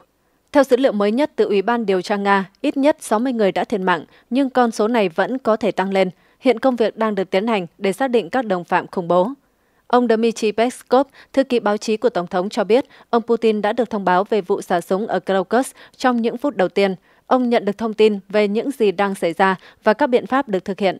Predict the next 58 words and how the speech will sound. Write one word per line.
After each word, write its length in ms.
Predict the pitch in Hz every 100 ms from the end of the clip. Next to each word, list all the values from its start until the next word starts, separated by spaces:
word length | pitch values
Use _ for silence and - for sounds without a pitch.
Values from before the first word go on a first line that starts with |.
| _
thông 160 | - 233
qua 200 | 226 208
tất 220 | 277 -
cả 140 | 185 160
các 220 | 233 233
cơ 100 | 208
quan 260 | 202 196
liên 160 | 185 175
quan. 240 | 196 180 170 _ _ _ _ _ _
Sau 200 | - 262
đó, 200 | 226 202
cơ 160 | 214 247
quan 260 | 240 226 190
báo 160 | 196
chí 200 | - 220
của 180 | 220 214
Tổng 220 | - 180
thống 260 | 208 185 220
đưa 120 | 233 220
tin 240 | 208 196
rằng 220 | 190 175 - - -
những 200 | 247 277
người 120 | 214
đứng 200 | 196 226
đầu 180 | 202 -
F 280 | 233 - 226
S 140 | -
B, 60 | 202 196 - _
Bộ 120 | 220 214
Nội 140 | 208
vụ, 260 | 190 196 - -
Ủy 160 | 208 202
ban 240 | 226 220
điều 160 | 190 175
tra 220 | 220 208
và 120 | 185
lực 160 | 175 185
lượng 180 | 185
vệ 160 | 185 190
binh 200 | 208 202
Nga 200 | 202 190 - - -
đã 140 | 226
báo 180 | 220 220
cáo 240 | 220 202
với 200 | 208 214
nguyên 240 | 247 233 202
thủ 180 | 180
quốc 180 | 156 240
gia 240 | 214 196 185 - -
về 140 | 196 208
cuộc 220 | 226 214
điều 160 | 220
tra 220 | 208 254 226
vụ 180 | 190
tấn 220 | - 185 180
công 180 | 202
khủng 180 | 180 175
bố. 240 | 170 185